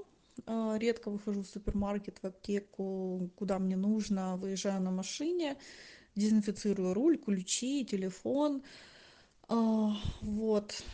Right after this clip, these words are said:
Назовёте это паникой <laughs> или не паникой, не знаю, но я всё-таки придерживаюсь к тому, что нужна самоизоляция, а, нужно придерживаться к носить маски, э,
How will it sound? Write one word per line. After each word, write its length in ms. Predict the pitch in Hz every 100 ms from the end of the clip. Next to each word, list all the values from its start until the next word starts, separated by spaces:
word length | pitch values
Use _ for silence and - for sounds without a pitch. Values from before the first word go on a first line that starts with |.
| -
Назовёте 540 | 214 208 220 254 269 240
это 140 | 226
паникой 760 | 214 247 233 214 208 202 190 185
<laughs> 40 |
или 180 | 240 226
не 120 | 202
паникой, 480 | 190 240 311 320 240
не 140 | 214 208
знаю, 440 | 202 233 311 311
но 440 | 233 214 214 208
я 220 | 208 220 214
всё-таки 360 | - 196 -
придерживаюсь 840 | 185 202 180 233 285 277 277 269 -
к 40 |
тому, 280 | - 247 254
что 520 | 254 - 220 214 214 - - _ _ _ - -
нужна 320 | 220 202 190
самоизоляция, 1000 | 180 180 180 185 196 269 370 - 294 285 - - - - - -
а, 600 | - 214 208 202 202 202 202
нужно 440 | 196 220 214 208
придерживаться 680 | 202 196 202 202 196 - 190
к 100 | 190 - _ - -
носить 800 | - 196 185 202 208 - 190 -
маски, 1000 | 190 220 262 262 - - 233 233 226 220 214
э, 1120 | 208 202 - 190 190 190 185 175 170 180